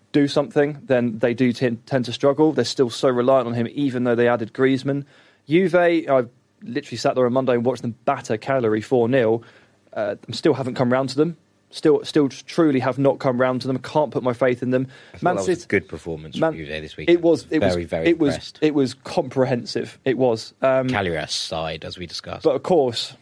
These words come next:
Speaker 1: in December, they lost twice to Lazio. So you always have to weigh that up and you think, "Well, hang on a minute, what's going on?" And one of those was, of course, in a, in a cup final, basically.
Speaker 2: Yeah, yeah.
Speaker 1: Um, Man City's injuries just make them a huge question mark. P S G feels different, but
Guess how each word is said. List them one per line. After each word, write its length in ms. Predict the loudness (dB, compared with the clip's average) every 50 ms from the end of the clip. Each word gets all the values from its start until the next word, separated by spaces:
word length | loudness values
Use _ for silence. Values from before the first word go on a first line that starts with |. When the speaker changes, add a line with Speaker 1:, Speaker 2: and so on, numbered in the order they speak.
| _ _ _ _ -6
Speaker 1:
in 120 | -4 -4
December, 340 | -2 0 0 0 2 2 2
they 100 | 4 4
lost 180 | 2 2 0 0
twice 240 | 0 0 0 0 -2
to 60 | -2
Lazio. 460 | -2 -2 -2 -2 -4 -6 -6 -6 -8 -10 _ _
So 120 | -4 -2 0
you 200 | 2 4 4 4
always 180 | 4 4 2
have 100 | 0 -2
to 60 | -2 0
weigh 180 | 0 0 0
that 120 | 0 0 -2
up 160 | -2 -2 -2
and 80 | -2 -2
you 60 | -2 -2
think, 220 | -2 -2 -2 0
"Well, 160 | 2 2 2
hang 180 | 2 2 0 0
on 100 | 0 0
a 40 | 0
minute, 200 | 0 -2 -2 -2
what's 140 | -4 -2
going 280 | -2 0 0 2 2 2
on?" 140 | 2 2 2
And 160 | 0 -2 -2
one 100 | 0 0
of 40 | 2
those 160 | 2 2 0
was, 120 | -2 -4
of 60 | -4 -4
course, 200 | -2 -2 -2 0
in 80 | -2 -2
a, 100 | -4 -4 -6 _ -4
in 100 | -2 -2
a 60 | -2
cup 200 | 0 -2 -2 -2
final, 280 | 0 -2 -2 0 0 0
basically. 560 | 0 2 0 0 0 -4 -6 -4 -4 -4 -4 -4
Speaker 2:
Yeah, 380 | -4 -2 -2 -2 -2 -4 -6 -8 -6 -2
yeah. 120 | 0 2
Speaker 1:
Um, 180 | 2 2 -2 -4 -4
Man 180 | -4 -2 0
City's 320 | 0 0 2 2 4 4 4
injuries 380 | 2 2 2 4 4 4 2
just 140 | 2 0 -2
make 100 | -2 -2
them 100 | -2 -4
a 40 | -6
huge 280 | -2 0 0 0 0 -2
question 320 | -2 -2 -2 -2 -4 -2
mark. 360 | 0 2 2 2 0 -4 -10 -8
P 180 | -2 2 2 4
S 120 | 2 2
G 380 | 2 2 2 4 4 2 0 -2 -8 -16 _ _ _ _ _ _ _ _ _
feels 340 | _ 0 2 2 4 2 2
different, 480 | 2 2 0 2 2 0 0 0 -4 -12 _ _ _ _
but 220 | 0 0 0 0